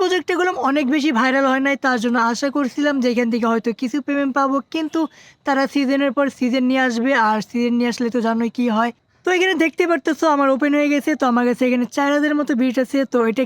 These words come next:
কিভাবে ক্লেম করবো আর কিভাবে কি হবে, তো প্রথমে এখানে দেখতে পারো উপরে day of airdrop, তো এখানে যদি আমি ক্লিক করি তাহলে এখানে তুমি ডিটেল দেখতে পারবে কি বলছে, মানে এয়ারড্রপ সেপ্টেম্বর থার্টি, তো এখানে দেওয়া হয়েছে। তারপর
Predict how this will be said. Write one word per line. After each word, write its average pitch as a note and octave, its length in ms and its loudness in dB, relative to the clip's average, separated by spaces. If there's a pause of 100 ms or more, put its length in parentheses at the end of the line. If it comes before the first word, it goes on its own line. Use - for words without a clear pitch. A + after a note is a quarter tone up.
(100)
কিভাবে C#4+ 260 0 (100)
ক্লেম C#4 260 0
করবো C#4+ 240 0
আর A#3+ 80 -2 (120)
কিভাবে D4 300 0 (100)
কি C4+ 160 2
হবে, A#3 200 2 (380)
তো - 40 -6 (100)
প্রথমে D#4+ 320 2
এখানে D#4 220 2
দেখতে C#4+ 220 -2
পারো C#4+ 140 4 (120)
উপরে C4+ 340 2 (260)
day B3 160 4 (140)
of A#3 120 0 (200)
airdrop, A3+ 480 0
তো - 100 -2
এখানে C#4 200 0
যদি C4 140 0
আমি B3+ 160 -2
ক্লিক B3+ 240 0
করি C4 160 0 (360)
তাহলে C#4 200 2
এখানে D#4 220 0
তুমি D4+ 200 0
ডিটেল C#4 240 2 (100)
দেখতে C4+ 220 -4
পারবে C4 180 0 (140)
কি C4 80 0 (100)
বলছে, B3 240 0 (100)
মানে A#3 160 0 (520)
এয়ারড্রপ C#4 340 2 (120)
সেপ্টেম্বর B3+ 560 0 (140)
থার্টি, A#3+ 400 0 (320)
তো A3+ 80 0 (260)
এখানে B3 260 -2 (140)
দেওয়া A#3+ 200 2
হয়েছে। A#3 260 -2 (120)
তারপর A3+ 220 -2